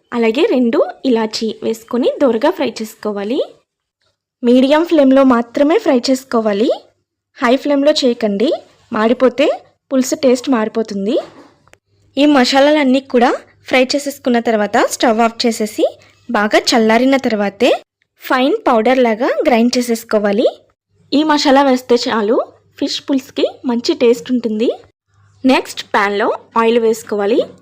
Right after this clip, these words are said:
ఆయిల్ ఎక్కువగానే పడుతుంది, అప్పుడే చేపల పులుసు చాలా టేస్టీగా ఉంటుంది. ఆయిల్ హీట్ అయిన తర్వాత హాఫ్ టేబుల్ స్పూన్ ఆవాలు వేసుకోవాలి.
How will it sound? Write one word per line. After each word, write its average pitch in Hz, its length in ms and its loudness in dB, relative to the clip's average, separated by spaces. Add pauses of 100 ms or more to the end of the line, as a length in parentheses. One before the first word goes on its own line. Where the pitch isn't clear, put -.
(220)
ఆయిల్ 269 220 2 (320)
ఎక్కువగానే 240 500 2
పడుతుంది, 208 400 -2 (200)
అప్పుడే 254 320 -2
చేపల 233 400 0
పులుసు 226 300 -4 (180)
చాలా 254 240 -4
టేస్టీగా 240 480 -4
ఉంటుంది. 190 340 -10 (1000)
ఆయిల్ 262 220 2 (260)
హీట్ 247 260 -2
అయిన 262 120 2 (100)
తర్వాత 226 300 -2 (360)
హాఫ్ 247 320 0
టేబుల్ 240 300 -2
స్పూన్ 466 260 -6 (240)
ఆవాలు 233 320 0
వేసుకోవాలి. 214 600 -2